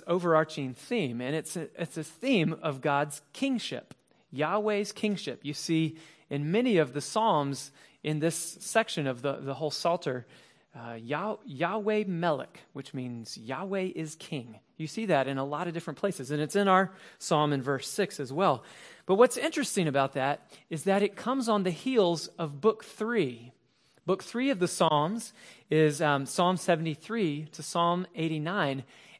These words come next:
and the theme of those Psalms is very different from Yahweh is king. In fact, that's some of the bleakest stuff in all of Scripture. It's just devastation, the destruction of,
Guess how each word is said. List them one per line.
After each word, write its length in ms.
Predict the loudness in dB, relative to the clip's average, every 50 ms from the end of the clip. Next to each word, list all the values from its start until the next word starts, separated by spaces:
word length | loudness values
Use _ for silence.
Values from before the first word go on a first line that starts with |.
| _ _
and 140 | 0 2 2
the 100 | 2 2
theme 440 | 0 -2 -4 -4 -2 0 2 4 4
of 100 | 4 6
those 540 | 8 8 10 8 8 6 2 -6 -10 -14 -16 _ -20 -20 -20 _ _
Psalms 480 | -4 0 2 4 4 4 2 0 -2 -6 -6
is 140 | -6 -6 -4
very 500 | -6 -8 -4 -2 0 0 0 0 -2 0
different 360 | 0 -2 -2 -2 -4 -6 -6
from 220 | -6 -6 -4 -2 2
Yahweh 440 | 2 4 4 4 6 6 4 4 4
is 260 | 2 -2 -6 -6 -8
king. 420 | -8 -6 -4 -4 -4 -6 -8 -12 -18 -20 -20 -20 _
In 120 | -10 -8 -4
fact, 260 | -2 0 0 0 0
that's 240 | 0 0 0 0 -2
some 240 | -2 0 2 2 2
of 80 | 2
the 120 | 2 2 0
bleakest 600 | 0 0 0 0 -2 0 -2 -4 -4 -4 -4 -6
stuff 480 | -4 -2 0 2 2 0 -2 -8 -16 _ -12
in 80 | -12 -12 -10
all 260 | -10 -8 -8 -6 -6
of 120 | -8 -8 -8
Scripture. 480 | -6 -6 -6 -6 -8 -12 -16 -18 -20 _ _ _ _ _ _ _ _ _ _ _ _ -6
It's 180 | -6 -6 -2
just 480 | 0 0 0 -2 -4 -12 -16 -18 0 2
devastation, 880 | 2 2 4 2 0 -2 -2 2 2 2 2 0 -2 -6 -6 -6 -10 -14 -18 _ _ _ _ _ _ _ _ _ 0
the 100 | 0 2
destruction 720 | 2 0 -2 0 4 4 4 4 2 0 -2 0 0 -2
of, 420 | 0 4 8 8 8 8 6 2